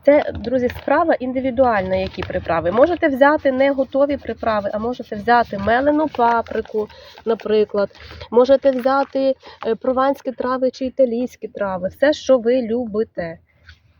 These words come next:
Все, що вам подобається. І все ретельно, мої хороші, перемішую. Перемішую, перемішую. Для того, щоб і приправи, і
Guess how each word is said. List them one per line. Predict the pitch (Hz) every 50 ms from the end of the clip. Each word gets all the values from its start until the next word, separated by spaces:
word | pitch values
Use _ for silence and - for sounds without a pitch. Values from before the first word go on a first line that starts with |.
| _ _ _ _ - _ _ -
Все, | - 247 285
що | - - - 220
вам | 196 220 226 226
подобається. | - - 196 202 202 190 170 175 170 165 165 160 _ - 175 - -
І | 214
все | - - - - 233 247 285
ретельно, | 277 226 196 - - 214 220 240 254 262 254 247 247 254
мої | 220 208 190 190 180
хороші, | - 196 190 196 214 - - - 208 - -
перемішую. | 214 226 247 254 240 214 220 220 208 196 202 214 214 - - - 196 202 185 175 180 180 170 180 185 - _ _ _ _ _ _ _ _ _ - - - - - - _ - - - - _ _
Перемішую, | - 202 190 185 185 185 185 208 240 254 - - - 254 247 254 240 -
перемішую. | - 208 190 190 185 185 190 202 233 254 - - - 247 240 240 247 254 - - - _ _ - _ _ - - - _ _ _ _ _ _ - - - - - _ _ _ - - - - _ _ - - _ -
Для | 190 196 190
того, | - - 226 214 208 196
щоб | - - - 202 - -
і | 202
приправи, | - - - 180 - - 214 214 226 233 233 220 220 208 -
і | 208